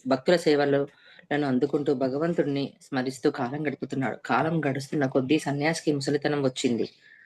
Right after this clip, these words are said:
ఆయనకు అప్పటికి నూట యాభై సంవత్సరాలు. వృద్ధాప్యపు చిహ్నాలు స్పష్టంగా కనిపిస్తున్నాయి. వయసు పైబడడం వల్ల కీళ్ల పటుత్వం తప్పింది, దృష్టి మందగించింది, పండ్లు చాలా వరకు ఊడిపోయాయి,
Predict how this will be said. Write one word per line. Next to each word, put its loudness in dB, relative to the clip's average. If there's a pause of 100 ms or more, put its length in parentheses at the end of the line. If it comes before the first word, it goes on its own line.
(200)
ఆయనకు 4
అప్పటికి 2
నూట -2
యాభై 4
సంవత్సరాలు. -2
వృద్ధాప్యపు 0
చిహ్నాలు -2
స్పష్టంగా -4
కనిపిస్తున్నాయి. -2
వయసు 0
పైబడడం 0
వల్ల 0
కీళ్ల -2
పటుత్వం -6
తప్పింది, 0
దృష్టి -2
మందగించింది, 0 (680)
పండ్లు 4
చాలా 2
వరకు 2
ఊడిపోయాయి, 2